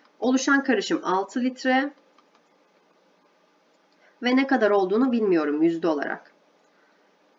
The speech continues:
Bu işlemi yaptığımda iki yüz bölü altı çıkar x değerim. O da ne? Yüz bölü üç olur. X'i buradan bulduk. Daha sonra ne diyor? A karışımının yarısını diyor.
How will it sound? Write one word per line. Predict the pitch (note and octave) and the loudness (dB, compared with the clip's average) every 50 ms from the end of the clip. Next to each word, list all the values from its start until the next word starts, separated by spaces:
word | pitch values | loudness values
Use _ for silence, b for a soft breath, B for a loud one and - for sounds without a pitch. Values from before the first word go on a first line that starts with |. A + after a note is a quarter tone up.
| _ _ _ _ - | _ _ _ _ -4
Bu | B3 C4+ D4+ | 0 0 0
işlemi | D4+ - - B3 A3 G3 | 0 0 -2 -2 0 2
yaptığımda | G3 G#3+ A#3 A#3 - - - B3 A#3+ A#3+ A#3 A#3 A#3 B3 C#4 - _ _ _ _ _ _ _ _ _ _ _ _ _ _ _ _ _ _ _ - | 2 0 0 -2 -6 -6 -6 -4 -4 -2 -2 -2 -4 -4 -6 -10 _ _ _ _ _ _ _ _ _ _ _ _ _ _ _ _ _ _ _ -10
iki | B3 A#3 - - C4+ | -10 -8 -4 -2 0
yüz | B3+ B3 A3+ F#3 E3+ E3 | 0 0 -2 -4 -2 0
bölü | F3 D#3+ D3+ C#3+ - E3+ - _ _ - | 0 0 0 0 -4 -6 -12 _ _ -4
altı | F3 F3 F3+ F3+ F3+ - B3 | -2 -2 -2 -2 -4 -4 -6
çıkar | - C4 - - A#3+ A#3+ A#3+ | -6 -6 -2 0 0 0 0
x | A3+ A#3 - - - - | -4 -10 -14 -14 -8 -6
değerim. | B3 A#3 A#3+ A#3+ B3+ - | -4 -2 -2 -2 -2 -4
O | B3 A#3+ | -4 -4
da | A#3+ A#3+ | -4 -2
ne? | A#3 A#3 A#3+ C4 C4+ - _ _ _ - | -2 -2 -2 -4 -6 -10 _ _ _ -10
Yüz | A#3 A#3+ B3+ A#3+ G#3 F3 D#3+ | -4 -2 -2 -2 -2 -2 0
bölü | D#3+ E3 E3 G#3 A#3 C4+ B3+ - _ _ _ - | 0 2 2 2 -2 -2 -6 -8 _ _ _ -8
üç | - - - - | -8 -8 -6 -6
olur. | D#3+ C3 - - - - _ _ _ _ _ _ _ _ _ _ _ _ _ - | -8 -8 -8 -12 -20 -20 _ _ _ _ _ _ _ _ _ _ _ _ _ -4
X'i | - D4 - - - D4 B3+ A#3+ | -4 -4 -4 -2 -4 -2 -2 0
buradan | A#3+ G#3 G#3 B3+ C4+ C4+ B3+ A3 | -2 0 2 2 4 4 4 2
bulduk. | G#3 F#3 E3 - - - - _ _ _ _ _ _ _ _ _ _ _ _ _ b b b b b b b b - | 0 -2 -2 -4 -8 -14 -16 _ _ _ _ _ _ _ _ _ _ _ _ _ b b b b b b b b -2
Daha | - C4+ C#4 D4 | 0 2 2 2
sonra | C#4+ - D#4 C#4+ C4 A3 | 0 -2 0 0 2 2
ne | G3 F3+ E3 D4 | 2 2 0 2
diyor? | D#4 F#4+ A#3+ C4 E4+ - _ _ _ _ _ _ _ _ - | 0 0 0 -2 -6 -8 _ _ _ _ _ _ _ _ 0
A | A#3+ C4+ D4+ D#4+ | 2 2 2 2
karışımının | - D4 C4 B3 A#3+ - A#3 A3+ A#3 B3 A3+ | 2 2 0 0 0 -4 -2 -2 0 0 2
yarısını | G#3+ G3 F#3+ E3 D#3+ - - - D#3 C#3+ B2+ - | 2 2 2 2 -2 -4 -6 -8 -6 -6 -6 -8
diyor. | - - - - | -12 -14 -14 -16